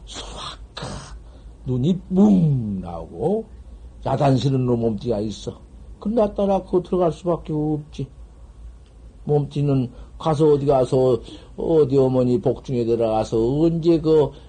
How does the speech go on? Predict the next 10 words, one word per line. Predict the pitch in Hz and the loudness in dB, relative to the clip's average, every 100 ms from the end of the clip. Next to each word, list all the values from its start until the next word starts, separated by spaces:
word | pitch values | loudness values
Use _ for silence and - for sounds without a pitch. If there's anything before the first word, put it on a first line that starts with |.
| - | 0
열 | 147 | 0
달도 | 143 143 123 | 4 2 4
안 | 139 127 127 | 2 2 -2
있다가 | 123 131 117 117 | -2 0 0 0
다 | 117 113 110 | 0 -2 -2
길러 | 127 117 104 | -4 -2 -2
키워가지고 | - 135 113 104 101 | -4 -2 -2 -2 -2
나올 | 101 98 | -2 -2
수도 | - - 101 | -4 -8 -6
없고 | 95 113 110 - | -4 -4 -6 -4